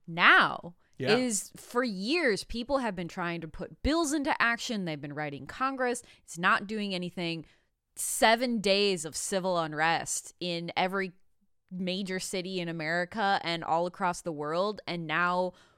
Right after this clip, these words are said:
Speaker 1: you know, Los Angeles cut its police budget, and a lot of other cities are enacting rules to reform the police system. So
Speaker 2: Yeah. The problem is, is that, like I said,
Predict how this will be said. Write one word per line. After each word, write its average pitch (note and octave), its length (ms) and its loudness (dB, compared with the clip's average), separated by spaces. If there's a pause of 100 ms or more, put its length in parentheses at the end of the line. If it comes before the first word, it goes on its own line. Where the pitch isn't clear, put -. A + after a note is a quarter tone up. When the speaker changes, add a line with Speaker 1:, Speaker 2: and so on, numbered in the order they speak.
Speaker 1:
you G3+ 160 -4
know, F3 340 0 (280)
Los F3+ 440 0
Angeles G#3 400 -2
cut A3 300 0
its A3 160 -4
police B3+ 380 -4
budget, C#3+ 420 -6
and F3 120 -6
a E3+ 80 0
lot F3 200 4
of F#3 80 -4
other F3+ 220 -2
cities B3 380 -4
are E3+ 100 -2
enacting E3+ 520 -4
rules C4 320 -2
to G#3+ 100 -10
reform F3 400 -6
the F3+ 80 -8
police C#4+ 280 -6
system. - 480 -14
So D#3+ 520 -6 (300)
Speaker 2:
Yeah. C#3 260 6 (180)
The F#3+ 120 6
problem C4 480 4
is, A3 180 0
is G3 180 -2
that, F3 240 6
like E3+ 240 4
I E3 100 6
said, F#3 420 6